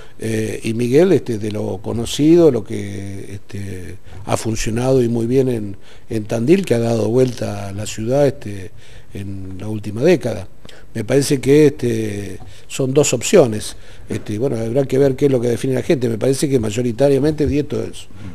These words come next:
una opinión, este, exclusivamente personal, se va a inclinar, este, por, eh, lo,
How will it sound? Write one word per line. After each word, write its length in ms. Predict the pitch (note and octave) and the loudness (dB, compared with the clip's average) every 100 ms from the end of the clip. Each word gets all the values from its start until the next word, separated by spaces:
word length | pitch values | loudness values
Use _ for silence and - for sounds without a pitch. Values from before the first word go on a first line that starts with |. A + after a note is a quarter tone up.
| - | -8
una 200 | A#2 A2+ | -4 -4
opinión, 340 | G#2+ G#2+ B2 | -2 0 0
este, 200 | A#2 - | 0 -4
exclusivamente 640 | G2 A2 G2+ A#2+ B2 A#2+ A#2+ | -8 -6 -2 -2 0 -2 -2
personal, 480 | B2 - C3 E3+ F#3+ - - - | -2 -2 2 2 0 -6 -14 -10
se 180 | - A#2+ | -2 2
va 80 | |
a 40 | B2 | 2
inclinar, 440 | G#2+ A#2+ B2+ D3+ | 4 2 4 6
este, 220 | D3+ A2+ | 6 2
por, 340 | G2+ A#2+ C#3+ D3+ - - - - | -2 0 0 0 -6 -12 -12 -10
eh, 320 | F#2 G2+ G2 | -8 -6 -8
lo, 100 | F#2+ | -6